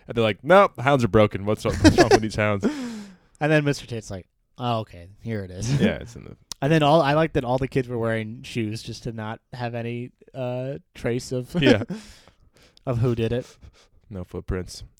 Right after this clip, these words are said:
Speaker 1: So anyway, it's like yada, yada, yada. It's like one, here's one more folksy yarn. We're g-, like, we, we're kind of, we're running towards the end of our folksy yarn count here. You know what I mean? Like,
Speaker 2: Yeah,
Speaker 1: this is
Speaker 2: she's
Speaker 1: one of the
Speaker 2: kinda leading
Speaker 1: last
Speaker 2: us towards a, a satisfied sleepiness.
Speaker 1: Yeah.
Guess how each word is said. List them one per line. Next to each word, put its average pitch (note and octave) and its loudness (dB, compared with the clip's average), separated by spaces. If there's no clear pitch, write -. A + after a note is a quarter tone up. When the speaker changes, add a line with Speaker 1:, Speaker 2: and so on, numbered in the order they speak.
Speaker 1:
So C3 0
anyway, G#2+ 0
it's A2 -6
like A#2 -2
yada, C3+ 4
yada, G2+ 2
yada. F#2 -2
It's G2+ -8
like A#2 -8
one, C3 0
here's D3+ -2
one B2+ 2
more A2+ 2
folksy G#2 -2
yarn. F2+ -8
We're A2+ -10
g-, - -6
like, C3 -4
we, C#3 -6
we're C3 -8
kind F3+ -4
of, A#2+ -8
we're C3 2
running C3 0
towards B2+ -2
the G2 -4
end A2 -2
of G2+ -6
our F#2+ -2
folksy G#2+ -2
yarn F#2+ -8
count - -16
here. C#2 -10
You F#2 -8
know G2+ -2
what - -2
I G2+ -4
mean? G#2 -6
Like, F2 -10
Speaker 2:
Yeah, A2+ -8
Speaker 1:
this - -14
is A#2+ -4
Speaker 2:
she's A#2 -6
Speaker 1:
one - 2
of - 2
the G3+ 2
Speaker 2:
kinda F#3 4
leading D#3+ 6
Speaker 1:
last C#3+ 0
Speaker 2:
us B2+ -8
towards B2+ 0
a, G#2 -6
a G#2 -12
satisfied A2 -6
sleepiness. - -14
Speaker 1:
Yeah. G2 -2